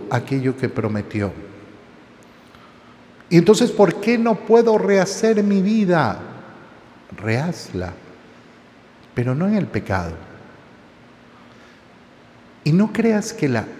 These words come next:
única manera de vivir la vida es teniendo otra al lado, teniendo otro al lado, como si eso fuera todo, como si no existiera nada más.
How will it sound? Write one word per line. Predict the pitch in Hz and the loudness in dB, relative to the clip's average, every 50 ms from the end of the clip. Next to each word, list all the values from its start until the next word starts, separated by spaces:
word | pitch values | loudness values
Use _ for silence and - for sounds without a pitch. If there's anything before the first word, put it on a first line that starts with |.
| - - - | -16 -6 -2
única | 208 208 214 196 160 143 131 120 - 135 117 107 | 0 0 0 0 0 -2 -4 -4 -2 -2 -2 -2
manera | 107 107 110 113 131 160 175 160 139 127 | -2 -4 -4 -4 -4 -4 -2 -2 -2 -2
de | 107 104 104 | -2 -4 -6
vivir | 98 - 101 95 87 143 175 180 147 | -6 -6 -8 -6 -6 -4 -4 -4 -4
la | 123 104 101 98 | -4 -4 -4 -4
vida | 95 - 160 165 147 113 104 104 120 - - - - - - - - - - - - | -4 -4 -6 -6 -4 -4 -4 -6 -6 -8 -12 -18 -20 -20 -20 -20 -20 -20 -20 -12 -10
es | 131 120 - - | -8 -8 -6 -6
teniendo | - 135 127 123 131 143 156 160 147 139 123 | -6 -4 -4 -4 -4 -4 -4 -4 -2 -2 -2
otra | 123 139 156 151 - - 151 127 | -2 -2 -4 -6 -6 -6 -4 -4
al | 107 104 | -2 -2
lado, | 107 110 104 87 - 90 - - - - - - - - - - - - - - - - - - - - - - | -2 -2 -2 -4 -6 -10 -12 -14 -18 -20 -20 -20 -20 -20 -20 -20 -20 -20 -20 -20 -20 -20 -20 -20 -20 -20 -20 -8
teniendo | - 127 120 127 139 151 156 160 147 143 147 | -4 -4 -2 -2 -2 -2 -2 -2 -2 0 -2
otro | 151 151 151 - 135 120 | -2 -2 -2 -2 -2 -2
al | 107 101 | 0 0
lado, | 107 110 104 92 - - - - - - - - - - - - - - - - - - - - - - - - | -2 -2 -4 -4 -8 -14 -18 -18 -20 -20 -20 -20 -20 -20 -20 -20 -20 -20 -20 -20 -20 -20 -20 -20 -20 -20 -12 -8
como | - 139 143 139 | -4 -2 -2 -2
si | 131 - - 180 190 | -2 -2 -2 0 0
eso | 208 202 202 - 202 196 196 - - - - - - | 0 0 0 -2 -2 -2 -4 -6 -10 -16 -16 -12 -4
fuera | - 165 190 208 208 202 208 202 202 202 - - - - - - - - - - - | 0 2 2 4 2 2 0 -2 -4 -6 -8 -12 -18 -18 -20 -20 -20 -20 -14 -4 0
todo, | 123 120 104 92 95 92 80 - - - - - - - - - - - - - - - - - - - | 0 0 0 0 -4 -6 -8 -8 -12 -14 -16 -16 -18 -20 -20 -20 -20 -20 -20 -20 -20 -20 -20 -20 -10 -4
como | - 151 147 147 143 | -2 0 0 0 -2
si | 147 - 156 | -2 -4 -4
no | 143 151 185 | -2 0 0
existiera | 208 208 - - - - 170 151 - - - - 175 180 180 190 185 185 185 185 - - 185 | 0 -2 -4 -6 -6 -4 -4 -4 -6 -8 -8 -4 0 0 2 2 2 0 -2 -4 -6 -10 -8
nada | 135 131 131 143 156 170 170 165 156 | -6 -4 -2 0 0 0 0 0 -2
más. | 151 143 143 131 110 - - - - | 0 0 0 -2 -2 -4 -8 -14 -16